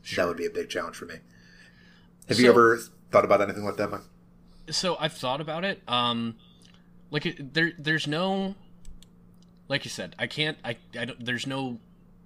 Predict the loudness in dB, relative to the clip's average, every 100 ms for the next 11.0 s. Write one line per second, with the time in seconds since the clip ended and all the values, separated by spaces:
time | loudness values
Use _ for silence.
0 | -14 -6 -4 -2 -4 -6 -8 -6 -6 -4
1 | -6 -8 -8 -8 -8 -10 -10 -12 -18 -20
2 | -20 -20 -20 -20 -16 -2 -2 -2 -6 -6
3 | -6 -6 -10 -12 -14 -18 -20 -20 -20 -20
4 | -20 -20 -8 -4 -4 -4 -6 -4 -6 -8
5 | -8 -4 -2 -2 -2 -2 -2 -4 -6 -6
6 | -6 -4 -6 -8 -8 -6 -6 -8 -6 -4
7 | -4 -6 -6 -6 -6 -6 -6 -6 -8 -8
8 | -8 -8 -10 -12 -20 -14 -12 -10 -10 -8
9 | -8 -8 -10 -14 -18 -8 -6 -4 -6 -6
10 | -6 -6 -8 -8 -8 -8 -6 -4 -4 -8